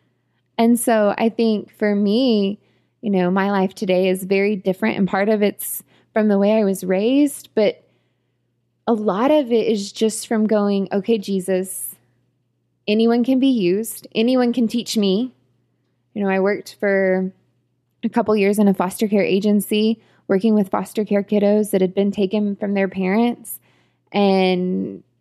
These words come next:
learning all sorts of things from those kids of just because someone comes from a bad background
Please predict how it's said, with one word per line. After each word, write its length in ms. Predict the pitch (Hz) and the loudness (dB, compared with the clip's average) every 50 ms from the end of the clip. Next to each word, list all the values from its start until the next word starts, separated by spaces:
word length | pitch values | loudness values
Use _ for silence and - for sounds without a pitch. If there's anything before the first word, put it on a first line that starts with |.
| _ _ _ _ _ | _ _ _ _ _
learning 640 | - 190 185 185 202 202 214 233 240 240 214 196 185 - - | -2 0 2 2 4 4 4 4 4 4 2 2 0 -2 -4
all 280 | 185 196 214 247 254 | -2 0 0 0 0
sorts 320 | 240 - - 214 214 214 - | 0 0 0 0 0 2 0
of 140 | 240 208 - | -2 -2 0
things 280 | 208 202 202 208 - | -2 -2 -4 -4 -4
from 160 | - 208 202 | -4 -2 -2
those 220 | 202 202 202 190 - | 0 0 -2 -2 -4
kids 520 | - - 214 214 220 208 202 190 - - - - | -4 -2 0 2 2 2 0 -2 -4 -10 -8 -4
of 540 | 202 196 202 202 196 185 185 180 185 - _ _ _ _ _ _ _ _ _ _ _ _ _ _ _ _ _ _ _ _ _ _ _ _ - | -2 0 2 2 2 2 2 -2 -6 -12 _ _ _ _ _ _ _ _ _ _ _ _ _ _ _ _ _ _ _ _ _ _ _ _ -4
just 340 | - 233 233 226 - - | 0 0 0 0 0 -4
because 760 | - 247 226 196 - - 214 208 220 220 220 214 202 196 196 - | -2 -2 -2 -2 -4 -4 -2 0 2 2 4 2 2 2 0 -2
someone 360 | - 226 208 202 196 202 196 | -2 0 2 2 2 2 0
comes 280 | - - 190 202 196 | 0 0 0 0 0
from 160 | - 233 208 202 | 0 0 2 2
a 60 | 180 | 2
bad 380 | 190 - 180 185 196 185 180 | 0 -2 -2 -2 -2 -2 -2
background 680 | - 185 190 - - _ - 202 185 180 190 202 196 185 | -4 -4 -4 -4 -6 _ -8 -6 -4 -4 -4 -4 -6 -8